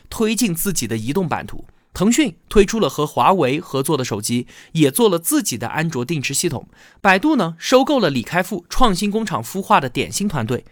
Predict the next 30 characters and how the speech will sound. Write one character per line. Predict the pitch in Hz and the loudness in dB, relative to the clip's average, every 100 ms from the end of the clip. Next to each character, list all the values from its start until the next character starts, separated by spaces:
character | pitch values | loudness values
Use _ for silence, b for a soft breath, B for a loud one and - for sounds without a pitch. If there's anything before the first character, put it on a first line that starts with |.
| b | b
也 | 151 135 | -2 -2
是 | - | -2
做 | 196 254 | -2 0
系 | 202 196 | 0 -2
统 | 127 | -8
的。 | - - b b b | -12 -20 b b b
阿 | 269 | 0
里 | 277 | 2
巴 | 185 190 | 2 4
巴 | 196 - | 2 0
向 | - 220 190 | 0 2 2
天 | 269 262 | 0 2
娱 | 185 165 | 0 -2
手 | 127 | -2
机 | 104 131 - | -4 -6 -8
抛 | - 160 | 0 0
出 | 165 175 | 0 -2
了 | - | 0
橄 | 120 | 0
榄 | 143 104 | 0 -2
枝， | 123 127 B B | -6 -8 B B
合 | - 143 165 | -10 -2 0
作 | 226 220 | 0 -2
推 | - 196 | 0 0
出 | 160 185 | 0 0
大 | 262 170 | 2 2
黄 | 127 120 | 0 -6
蜂 | 139 190 | -2 -2
手 | 208 95 | -2 -4
机。 | - - | -6 -10